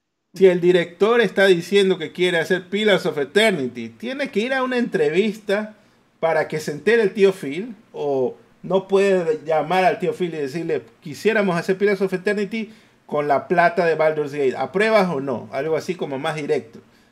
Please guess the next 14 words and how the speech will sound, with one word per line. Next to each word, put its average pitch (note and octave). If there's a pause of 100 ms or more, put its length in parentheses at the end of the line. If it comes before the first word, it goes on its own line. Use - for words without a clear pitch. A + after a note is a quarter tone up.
(200)
Sino C#3+
que D#3+
tiene F#3+
que G3
ir G3
a F#3+
dar F#3
una F#3
entrevista. D3 (120)
Y C#3
aquí C#3
es G3
donde F3
yo F3